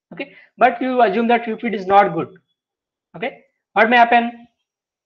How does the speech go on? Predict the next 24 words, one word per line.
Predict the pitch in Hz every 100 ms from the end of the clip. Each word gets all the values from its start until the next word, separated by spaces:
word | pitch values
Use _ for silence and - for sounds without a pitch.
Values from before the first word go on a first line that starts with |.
| _ _ _ _ _ _ _
Fifteen | - 226 - 269 269 240
ten | 220 180 - _ _ _ _
may | 185
also | 208 208 214 214 254 320 - _
enter. | 202 185 139 - _ _ _ _ _ _ _ _ _ _ _ _ _ _ _ _ _ _ _ _ _ _ 381 _ _ _ _ _ _ _ _ _ _ _ _ _ _ 269
Now, | 196
if | 220 196
both | 170 196 247
are | 262 262
present | 233 208 240 233 -
at | 214
the | 381
input | 226 208 220
of | 233
the | 208
mixer, | 196 185 185 202 - _ _ _ _ _ _ _ _ _ _ _ _ _ _ _ _ _ _ _ _
what | - 190
may | 202
happen? | 170 - 127 _ _ _ _ _ _
They | 180
will | 208 - -
overlap | 190 202 185 180 139 - _ _ _ _ _ _ _ -
at | 170
the | 180